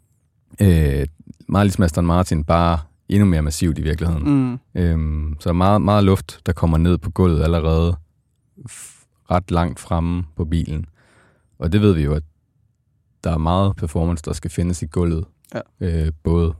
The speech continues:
Speaker 1: på oversiden der, eller på s-, på, på siden af bilen, og selvfølgelig under bunden.
Speaker 2: Mm.
Speaker 1: Øhm, så det kan være, at de har, øh, skudt Papagøjen der, at det lige pludselig giver dem en masse performance.
Speaker 2: Jeg, jeg tror, at det er et område, de kommer til at udvikle ret meget på i løbet af året.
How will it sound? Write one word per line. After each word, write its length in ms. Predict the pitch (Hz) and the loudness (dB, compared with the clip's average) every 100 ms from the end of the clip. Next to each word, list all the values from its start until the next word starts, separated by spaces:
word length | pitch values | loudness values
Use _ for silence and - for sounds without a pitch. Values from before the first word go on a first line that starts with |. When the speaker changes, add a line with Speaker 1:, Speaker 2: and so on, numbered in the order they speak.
| - | -2
Speaker 1:
på 80 | |
oversiden 520 | 82 85 92 - 85 82 | 2 4 2 2 0 2
der, 80 | |
eller 120 | 80 80 | 0 -2
på 80 | |
s-, 200 | - - - _ | -8 -18 -20 _
på, 180 | 87 80 | -8 -6
på 100 | 87 | -8
siden 260 | 82 87 87 | -4 -4 -2
af 60 | |
bilen, 180 | 80 82 | -2 -2
og 60 | 85 | -4
selvfølgelig 360 | 87 87 80 | -4 -4 -2
under 320 | 90 87 78 - _ | 0 -2 -4 -8 _
bunden. 340 | 101 98 80 76 - _ | 2 2 2 -4 -12 _
Speaker 2:
Mm. 240 | 147 127 123 _ _ _ | 0 0 -4 _ _ _
Speaker 1:
Øhm, 840 | 104 98 90 87 82 78 73 73 76 _ _ _ _ _ - | 4 6 6 4 2 0 -2 -4 -8 _ _ _ _ _ -4
så 180 | - | 0
det 180 | 85 104 | 2 2
kan 140 | 113 104 | 2 4
være, 100 | 98 | 2
at 120 | - | 4
de 120 | 98 | 4
har, 260 | 92 78 78 | 4 4 2
øh, 120 | 78 | 0
skudt 260 | - 107 | -2 -4
Papagøjen 480 | - 78 76 85 92 | -2 -2 0 2 2
der, 80 | 85 | 2
at 140 | 78 | 0
det 80 | 92 | 0
lige 100 | 85 | -2
pludselig 360 | 78 90 - 80 | -2 -6 -6 -4
giver 120 | 85 | -2
dem 140 | 80 | -2
en 100 | 80 | -2
masse 220 | 82 80 87 | -2 -2 -4
performance. 580 | 80 85 87 82 - _ _ _ - _ | -4 -2 0 -2 -6 _ _ _ -20 _
Speaker 2:
Jeg, 100 | 127 113 | -10 -6
jeg 140 | 131 123 | -8 -8
tror, 540 | - 139 135 123 - - _ _ | -8 -2 0 0 -4 -10 _ _
at 120 | 139 127 - | -8 -8 -4
det 200 | 127 120 | -2 0
er 80 | 117 | -2
et 80 | |
område, 360 | - 123 123 120 | -2 -2 -2 -4
de 60 | 135 | -6
kommer 220 | - 127 | -6 -6
til 120 | - | -6
at 40 | 143 | -8
udvikle 340 | 123 139 - | -6 -6 -6
ret 200 | - - | -8 -8
meget 180 | 131 - | -10 -10
på 200 | - 131 | -12 -12
i 80 | - | -12
løbet 300 | - - - | -12 -12 -12
af 200 | - 156 156 | -12 -14 -14
året. 320 | 135 - | -12 -12